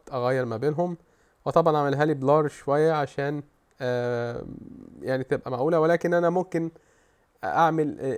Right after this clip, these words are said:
اللي انا عايزه يعني. تمام، ولو مش عجباني ممكن اكنسل واقول له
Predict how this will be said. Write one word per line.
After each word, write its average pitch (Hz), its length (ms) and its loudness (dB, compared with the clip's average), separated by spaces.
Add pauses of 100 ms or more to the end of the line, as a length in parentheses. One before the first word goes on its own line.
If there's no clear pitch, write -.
اللي 135 200 -4
انا 131 160 -2
عايزه 117 260 -4
يعني. 117 180 -14 (240)
تمام، 139 240 -6 (320)
ولو 190 200 4
مش 165 160 0
عجباني 147 340 2
ممكن 156 240 0
اكنسل 170 540 -2
واقول 135 400 -2
له 139 140 0